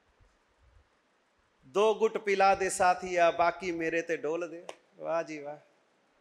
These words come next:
ये जो दो घूंट हमने पीने हैं, प्रभु के वचनों से ये नशा उतरता है,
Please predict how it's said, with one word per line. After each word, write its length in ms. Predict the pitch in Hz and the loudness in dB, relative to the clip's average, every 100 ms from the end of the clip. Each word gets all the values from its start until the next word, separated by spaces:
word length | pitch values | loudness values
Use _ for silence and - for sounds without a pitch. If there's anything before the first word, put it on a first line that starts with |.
| _ _ _ _ _ _ _ _ - - _ - | _ _ _ _ _ _ _ _ -20 -20 _ -12
ये 280 | 202 277 320 | -2 2 4
जो 300 | 320 339 302 | 6 8 8
दो 380 | 196 285 381 392 | 10 12 12 12
घूंट 300 | 330 381 311 | 10 8 10
हमने 300 | 339 349 359 | 8 8 6
पीने 340 | 330 320 320 | 6 4 6
हैं, 520 | 285 294 262 240 - - _ _ _ _ _ _ - | 6 4 2 -2 -8 -20 _ _ _ _ _ _ 0
प्रभु 300 | 220 233 277 | 2 2 2
के 160 | 277 247 | 8 10
वचनों 420 | 240 240 262 277 | 10 4 4 4
से 160 | 277 | 6
ये 100 | 269 | 6
नशा 480 | 233 262 262 349 370 | 8 10 10 12 12
उतरता 480 | 359 359 311 311 285 | 12 12 12 12 10
है, 360 | 247 254 208 | 10 10 6